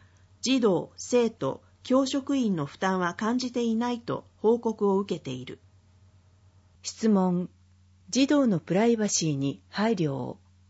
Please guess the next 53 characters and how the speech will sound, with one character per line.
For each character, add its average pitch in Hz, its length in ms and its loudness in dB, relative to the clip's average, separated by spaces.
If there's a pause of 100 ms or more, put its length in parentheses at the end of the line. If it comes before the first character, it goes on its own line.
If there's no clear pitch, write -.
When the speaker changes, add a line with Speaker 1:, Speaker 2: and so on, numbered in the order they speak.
(1040)
Speaker 2:
小 262 260 4
学 285 240 0
校 185 220 2
低 175 200 0
学 208 260 -2
年 156 220 0
の 135 120 -4
男 165 260 -2
女 139 140 -4
が 127 220 -8 (280)
同 220 220 2
室 247 260 -8
で 233 100 0
体 233 220 -2
操 254 240 2
服 190 240 -4
を 147 80 0
着 - 140 -10
替 170 220 -2
え 165 40 -6
て 147 140 -6
お 139 120 -6
り、 123 220 -8 (600)
児 247 140 0
童 254 220 4
の 151 120 2
プ - 140 -6
ラ 247 160 2
イ 262 80 0
バ 240 140 -2
シ 170 220 -2
ー - 20 -2
に 139 340 -6
配 240 240 -2
慮 190 160 2
を 151 60 0
欠 208 200 -6
く - 60 -20
と 175 160 0
い 151 40 0
っ - 40 -8
た 151 200 -6
声 180 340 -4
を 120 80 -10
聞 - 220 -18
く。 135 220 -6 (1200)
改 233 240 2
善 262 280 0
を 247 40 0
求 240 280 0
め 233 140 2
る 202 120 -2
が、 151 240 -4